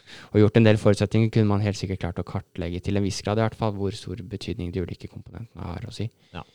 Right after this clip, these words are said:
Speaker 2: Og nå røper du veldig at du er en sånn der data-Excel-nerd, eh, Torbjørn, som digger, digger svære Excel-ark og masse data, rett og slett.
Speaker 1: Vi må, vi, man må, man må kvantifisere sånne ting som dette her, vet du, Daniel.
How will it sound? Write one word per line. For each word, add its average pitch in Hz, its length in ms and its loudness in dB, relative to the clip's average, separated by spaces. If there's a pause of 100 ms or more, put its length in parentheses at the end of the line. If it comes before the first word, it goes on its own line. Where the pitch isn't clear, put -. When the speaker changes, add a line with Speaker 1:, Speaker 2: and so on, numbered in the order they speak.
(200)
Speaker 2:
Og 92 80 -10
nå 92 320 0
røper 85 240 2
du 90 140 0
veldig 90 420 0
at 95 60 -2
du 82 80 0
er 71 140 -2
en 82 60 -2
sånn 82 160 -4
der 65 320 -2
data-Excel-nerd, 65 1300 -4
eh, 78 460 2
Torbjørn, 95 380 4
som 90 200 0
digger, 71 640 -2
digger 90 300 0
svære 76 340 2
Excel-ark - 380 -2
og 87 60 -4
masse 80 200 -6
data, 76 240 -2 (100)
rett 92 200 -4
og 92 60 -2
slett. - 180 -6 (120)
Speaker 1:
Vi 95 120 -4
må, 95 280 2
vi, 98 120 2
man 98 260 2
må, 101 300 4
man 101 160 2
må 101 120 0
kvantifisere 98 680 -2
sånne 98 240 -4
ting 90 140 -6
som 95 160 -2
dette 92 180 -4
her, 90 100 -2
vet 95 140 -4
du, - 80 -8
Daniel. - 240 -6